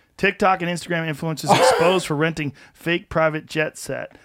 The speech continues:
Speaker 1: Oh, there's a set.
Speaker 2: <laughs> Oh, that's cool.
Speaker 1: Oh my God.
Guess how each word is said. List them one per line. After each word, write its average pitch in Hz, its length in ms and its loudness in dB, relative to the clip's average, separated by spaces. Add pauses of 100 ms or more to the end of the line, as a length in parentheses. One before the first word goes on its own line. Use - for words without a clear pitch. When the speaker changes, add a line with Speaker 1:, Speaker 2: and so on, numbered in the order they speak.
(120)
Speaker 1:
Oh, 214 120 6
there's 240 220 4
a 226 80 4
set. - 680 0
Speaker 2:
<laughs> - 40 2
Oh, 269 520 4
that's - 220 2
cool. - 300 0
Speaker 1:
Oh 208 760 6
my 165 480 2
God. 123 680 0